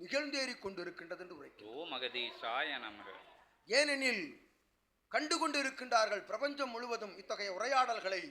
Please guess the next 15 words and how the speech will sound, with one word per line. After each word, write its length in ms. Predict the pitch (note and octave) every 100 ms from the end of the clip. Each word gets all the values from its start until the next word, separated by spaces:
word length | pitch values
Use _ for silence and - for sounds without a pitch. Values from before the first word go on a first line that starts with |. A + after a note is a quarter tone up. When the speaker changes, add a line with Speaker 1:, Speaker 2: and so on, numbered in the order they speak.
| - _ _ _ F#3
Speaker 1:
உண்மை 400 | C4 D#4 E4 E4 D#4
உரையாடுகின்றார்கள். 960 | B3 C#4 C4 A#3+ A3 A3 G3+ G3 F#3 C#3 - - D3+
மாற்று 440 | F3+ C4+ D4+ - D4 A#3
நிலை 220 | C4+ D4+ C#4
கொண்ட 200 | C4+ B3+
வடிவத்தை 460 | A3+ C#4 C#4+ C#4+ C4 G3+
வணங்குகின்ற 640 | A#3 C#4+ D4 - G3 E4 D#4+ A3 C#3+ - - _ E3+
மாந்தர்கள் 560 | A#3+ D#4+ D#4+ D4+ D4 C#4+
கூட 180 | C4+ C#4+ B3+ A#3 E3+ - -
அவரவர்களின் 540 | A3 C4 C#4+ D#4 D4+ B3
நண்பர்களாக 500 | B3+ D4 C#4+ C#4 B3+ B3
இருப்பார்களே, 520 | B3 C4 B3 A#3 A#3+ G3+ - - F#3
அவர்கள் 320 | A#3 B3 A#3
அங்கிருந்து 380 | A#3 B3 C#4 C#4+ A3+
உரையாடுகின்றார்கள். 960 | B3+ C4+ C4 A3+ A#3 A3 G#3+ G#3 F#3